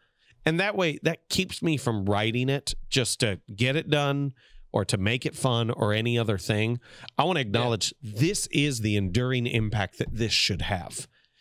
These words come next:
Speaker 1: And now I know how to operate differently, and now I apply myself differently.
Speaker 2: That's interesting because, uh,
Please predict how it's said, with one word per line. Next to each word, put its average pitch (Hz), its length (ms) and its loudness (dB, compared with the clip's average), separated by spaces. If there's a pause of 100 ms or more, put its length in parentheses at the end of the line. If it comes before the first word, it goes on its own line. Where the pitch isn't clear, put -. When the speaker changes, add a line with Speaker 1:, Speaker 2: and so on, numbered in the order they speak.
(240)
Speaker 1:
And 120 200 0
now 143 280 0
I 135 100 2
know 113 200 2
how 107 180 0
to 104 160 -2
operate 104 420 -2
differently, 110 460 -2
and 101 120 0
now 104 180 0
I 95 100 0
apply 90 400 -4
myself 87 460 -2
differently. - 500 -6 (1120)
Speaker 2:
That's 160 220 -4
interesting 120 580 -4
because, 117 680 -4 (800)
uh, 90 260 -18